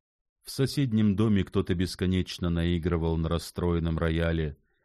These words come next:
«Ла Донна и Мобиле». На садик опустилась тень. Солнце доходило теперь только до задней стены, на которой, греясь в последних лучах, пристроилась кошка. Её жёлтые глаза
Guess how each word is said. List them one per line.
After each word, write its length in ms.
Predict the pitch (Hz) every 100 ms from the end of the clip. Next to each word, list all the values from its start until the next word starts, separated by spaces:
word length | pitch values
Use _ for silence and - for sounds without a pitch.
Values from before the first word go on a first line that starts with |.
| _ _ _
«Ла 200 | 85 85
Донна 320 | 78 80 78
и 100 | 78
Мобиле». 560 | 76 92 120 131 123 117 _ _ _ _ _ _ _ _
На 140 | 92
садик 400 | 104 170 139 135
опустилась 640 | 104 107 - 113 110 107 -
тень. 380 | 90 85 80 - _ _ _ _ _ _ _
Солнце 420 | - 139 117 113
доходило 500 | 104 95 107 110 104
теперь 320 | - 98 101
только 340 | - 101 90 98
до 140 | 98
задней 440 | 85 104 92 87
стены, 540 | 85 - 104 127 131 - _ _ _ _ _
на 160 | 117 131
которой, 420 | 135 147 131 120
греясь 520 | 107 120 123 107 -
в 80 | -
последних 680 | 98 - 98 107 92 90 -
лучах, 580 | 90 - 135 127 - _ _ _ _
пристроилась 760 | 110 107 - 117 110 107 104
кошка. 560 | - 98 78 - - - _ _ _ _ _ _ _ _ _
Её 300 | 135 131 123
жёлтые 460 | 95 113 95 92 92
глаза 640 | 92 90 78 101 131 123